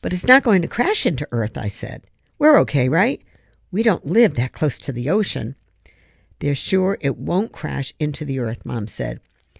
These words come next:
"At least not in the foreseeable future. Beyond that, I don't think anybody's predicting anything." It was funny.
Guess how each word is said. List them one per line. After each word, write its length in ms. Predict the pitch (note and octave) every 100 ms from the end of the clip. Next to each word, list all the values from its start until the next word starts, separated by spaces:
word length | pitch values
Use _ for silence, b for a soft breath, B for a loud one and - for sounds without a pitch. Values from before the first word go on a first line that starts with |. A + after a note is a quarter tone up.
| _ _ _
"At 240 | F3+ F3 F#3
least 320 | F3+ D3 -
not 240 | F3+ F#3
in 80 | D#3+
the 80 | C#3+
foreseeable 640 | - A#2+ - F3 A#2+ A#2
future. 480 | - F#3 - - - _ _ _ _
Beyond 380 | D3 E3+ F3 F#3+
that, 260 | G#3 G#3 - b b b
I 60 | F3
don't 220 | F3+ G#3
think 280 | - G3+ - _ _ -
anybody's 560 | A#3 G#3+ C3 B2 B2+
predicting 580 | - D3+ D3 C#3 E3 D3+ -
anything." 500 | D3+ B2+ - F2 F2+ _ _ _ _ _ _ _ _ _ _ B B B B _
It 80 | G#3+
was 180 | A3 -
funny. 420 | - D#3+ B2 G#2+